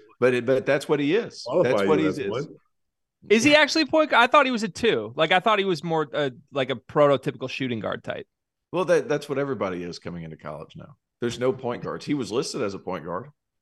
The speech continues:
Speaker 3: Okay.
Speaker 1: But, but that kinda goes along with a, like, it, you look at all these upsets. We were talking about this off air, guys. Like, you look at some of these upsets. Like, I was on the Florida State Stetson call. Like, Stetson had a pure point guard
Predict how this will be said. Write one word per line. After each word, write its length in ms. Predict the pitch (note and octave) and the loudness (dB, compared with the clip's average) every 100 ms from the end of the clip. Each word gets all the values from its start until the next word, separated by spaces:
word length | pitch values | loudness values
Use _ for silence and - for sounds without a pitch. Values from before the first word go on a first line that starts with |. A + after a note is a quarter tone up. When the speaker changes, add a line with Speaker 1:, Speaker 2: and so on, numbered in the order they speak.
| _ | _
Speaker 3:
Okay. 220 | B2 - G#2 | -8 -2 2
Speaker 1:
But, 220 | C3+ C#3 | 2 4
but 220 | D#3 D3 | 4 4
that 180 | D#3 F#3 | 2 0
kinda 240 | G#3+ G#3 | -2 -4
goes 280 | D#3 E3 D3 | 0 0 0
along 340 | C#3 B2+ C3+ C3 | -2 -2 -4 -6
with 160 | A#2 | -6
a, 40 | G#2+ | -4
like, 300 | A2 A#2 - - | -2 -2 -6 -8
it, 180 | A#2+ | -6
you 120 | B2+ C3 | -2 0
look 240 | C#3 C#3 | 0 0
at 80 | A#2 | 0
all 140 | A#2 | 0
these 180 | A#2 G2+ | -2 -2
upsets. 400 | G#2+ - G2+ G2 | -6 -4 -6 -4
We 140 | G#2 | -6
were 40 | C#3 | -4
talking 280 | C#3+ C3+ G#2+ | -4 -4 -4
about 180 | G2+ | -6
this 160 | G2+ G2 | -6 -6
off 220 | F2+ F2 | -8 -6
air, 240 | B2+ B2 F2 - | -6 -6 -10 -14
guys. 240 | D2+ - | -14 -12
Like, 220 | E2 D#2 _ _ _ - | -12 -14 _ _ _ -6
you 100 | A#2+ | -2
look 140 | D3+ D3+ | 0 -2
at 100 | - | -4
some 200 | C#3 C3 | -4 -4
of 40 | |
these 160 | B2 A2 | -4 -2
upsets. 480 | A2+ - F2+ E2+ | -2 -4 -10 -10
Like, 140 | F#2 G#2+ | -8 -2
I 60 | |
was 140 | A2 A2+ | -2 -2
on 100 | A2+ | -4
the 60 | G2+ | -4
Florida 300 | A2 G#2 G2 | -4 -6 -6
State 240 | G#2 F#2+ | -6 -8
Stetson 440 | - G2+ G2 E2+ | -6 -6 -6 -12
call. 280 | E2 C2+ - _ _ _ _ - | -12 -12 -14 _ _ _ _ -4
Like, 320 | G2+ G2+ - _ _ _ _ - | -2 -2 -8 _ _ _ _ -16
Stetson 480 | - C#3 D#3 D#3 A#2+ | -8 0 0 0 -6
had 160 | B2 | -6
a 60 | A#2 | -6
pure 220 | C3+ A#2 | -6 -6
point 280 | B2+ A2+ - | -6 -10 -8
guard 240 | D#2+ - | -10 -10